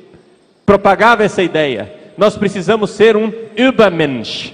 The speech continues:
um super-homem, uma realidade sobre-humana. Eles querem ser deuses. Portanto, quando nós dizemos, "Não, nós não somos deuses",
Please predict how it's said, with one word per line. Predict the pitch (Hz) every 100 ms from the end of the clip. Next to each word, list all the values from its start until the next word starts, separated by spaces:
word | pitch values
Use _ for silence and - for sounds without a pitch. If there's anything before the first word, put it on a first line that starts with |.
| -
um | - 202
super-homem, | - 269 277 254 202 - 185 180 135 95 - - - _
uma | - 196
realidade | 202 202 196 226 208
sobre-humana. | - - 254 254 240 240 - 220 208 240 240 202 113 - - - - _ _ _ _ _ _ _ _ _ _ _ _ _ _ _ _ _ _ _ _ _ -
Eles | 196 202 -
querem | - 226 262 254 208 120 - - - _ _ _ _ _ _ _ _
ser | - - 208 156 - - - -
deuses. | 196 208 175 110 95 - - - - _ _ _ _
Portanto, | 208 208 214 202 - 127 - -
quando | - 233 226 220
nós | 185 120 - - - - _ -
dizemos, | 160 139 170 160 117 - 120
"Não, | 113 147 170 185 175
nós | 131 156
não | 165 165
somos | 190 202 185
deuses", | 151 165 139 101 -